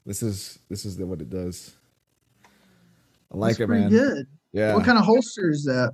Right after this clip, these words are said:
Speaker 2: What's, what's the brand?
Speaker 1: It's, uh, it's an off brand from, uh, Amazon, C Y A.
Speaker 2: Okay.
Speaker 1: It was, it's supposed to be like, I don't know. It, there's, uh, what is it called? There's a,
Speaker 2: Is it
Speaker 1: there's a
Speaker 2: inside the waistband?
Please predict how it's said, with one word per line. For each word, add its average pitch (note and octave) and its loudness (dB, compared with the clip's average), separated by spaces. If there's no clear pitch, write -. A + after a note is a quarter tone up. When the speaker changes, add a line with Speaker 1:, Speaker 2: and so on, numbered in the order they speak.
Speaker 2:
What's, F3 -2
what's F3 0
the E3+ -2
brand? D#3 2
Speaker 1:
It's, C#3 0
uh, E3+ 4
it's C#3 -4
an F#3 -2
off F3+ -2
brand D3+ 0
from, C3 0
uh, A#2 -2
Amazon, C#3 0
C D3+ 0
Y C#3+ 4
A. C3+ 2
Speaker 2:
Okay. E3 2
Speaker 1:
It - 2
was, D3 4
it's D3+ 0
supposed F#3 0
to G3 -2
be F3+ 2
like, D3 2
I B2 4
don't D3 2
know. A#2 2
It, - 2
there's, F3+ 2
uh, D#3+ 4
what C#3 -4
is E3+ -2
it C#3+ -6
called? A2 -2
There's D3 0
a, F#3+ 2
Speaker 2:
Is D#3+ 4
it F3 8
Speaker 1:
there's E3+ 8
a F3 6
Speaker 2:
inside F3 4
the E3+ 4
waistband? G3 0